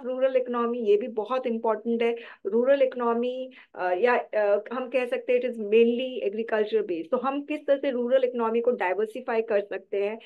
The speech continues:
कि हम उसमें एग्री-, अ, जो किसान है वो सिर्फ agriculture पे न निर्भर होके और भी कई छोटे मोटे ऑक्यूपेशन से उसमें हम, वो निर्भर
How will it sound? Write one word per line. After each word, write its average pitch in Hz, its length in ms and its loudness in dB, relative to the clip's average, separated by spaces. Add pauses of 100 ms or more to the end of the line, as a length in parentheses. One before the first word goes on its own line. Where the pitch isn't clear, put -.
(240)
कि 233 80 2
हम 226 180 2
उसमें 240 240 -2
एग्री-, 208 380 -4
अ, 185 260 -8
जो 240 280 2
किसान 262 500 -4
है 247 60 -2
वो 226 100 8
सिर्फ 233 260 -2
agriculture 254 560 0
पे 262 140 6
न 240 240 0
निर्भर 226 320 0
होके 220 420 -2 (320)
और 285 260 0
भी 320 120 -2
कई 277 240 0
छोटे 247 280 -2
मोटे 240 240 -2
ऑक्यूपेशन 233 600 -2
से 240 80 -6
उसमें 226 340 -4
हम, 196 180 -6 (120)
वो 214 140 6
निर्भर 202 380 0